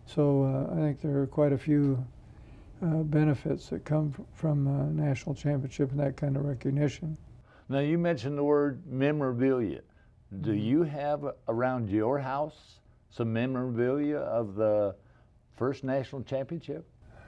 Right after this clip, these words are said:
Speaker 1: Yeah, uh, there's, I've got a lot of pictures and different things, and, uh, but I, I don't really dwell on 'em much. I don't look at old films or those kinds of things, but we, we do have some things that are,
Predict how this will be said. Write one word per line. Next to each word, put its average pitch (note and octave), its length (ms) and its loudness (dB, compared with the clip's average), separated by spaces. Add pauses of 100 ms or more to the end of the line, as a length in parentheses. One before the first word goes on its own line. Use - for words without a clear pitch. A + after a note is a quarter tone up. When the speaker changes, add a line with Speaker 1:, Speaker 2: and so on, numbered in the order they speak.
(220)
Speaker 1:
Yeah, D#3 480 6 (200)
uh, D3 360 2 (420)
there's, D#3 380 -2 (500)
I've D3+ 160 2
got D3 160 2
a C#3+ 40 0
lot C#3+ 260 0
of C#3+ 100 -2 (880)
pictures D3+ 520 4
and C#3 440 -2
different C#3+ 380 2
things, C#3+ 400 -2
and, D3 240 0
uh, D3 200 0 (960)
but D3 200 6
I, C#3 200 4 (180)
I E3+ 40 6
don't D#3 220 2
really C#3 320 4 (760)
dwell D3+ 300 8
on C3+ 180 4
'em C3 140 2
much. C#3 280 0
I D3+ 120 0
don't C#3 280 2
look C3+ 160 2
at C#3+ 80 2
old B2+ 260 4
films C3+ 460 0
or B2+ 220 -2 (580)
those D3 180 2
kinds C3+ 280 2
of B2 100 -4
things, C3+ 300 0
but C3 180 0
we, C3 240 2
we D3+ 220 0
do C#3+ 140 6
have B2 260 2
some C3+ 180 -2
things C3+ 380 -2
that C#3 120 0
are, B2+ 200 0